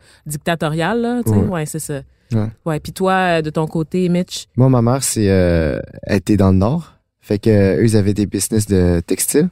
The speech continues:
Speaker 1: Ouais.
Speaker 3: Puis ils avaient t-, tout donné ça au, justement, au gouvernement. Fait qu'ils ont tout perdu.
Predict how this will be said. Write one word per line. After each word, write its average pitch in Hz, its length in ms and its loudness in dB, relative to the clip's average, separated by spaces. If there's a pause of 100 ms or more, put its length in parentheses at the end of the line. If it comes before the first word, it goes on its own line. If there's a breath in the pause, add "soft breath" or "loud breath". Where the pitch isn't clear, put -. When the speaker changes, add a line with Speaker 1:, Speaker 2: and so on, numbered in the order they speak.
(140)
Speaker 1:
Ouais. 170 200 -6 (420)
Speaker 3:
Puis 101 300 2
ils 98 140 2
avaient 98 260 2
t-, - 160 -12 (100)
tout 131 80 0
donné 104 320 2
ça 113 240 2
au, 95 400 -2 (540)
justement, 98 500 2
au 95 100 2
gouvernement. 95 540 2
Fait - 140 -10
qu'ils 95 100 -6
ont 90 40 -8
tout - 140 -20
perdu. 104 360 -2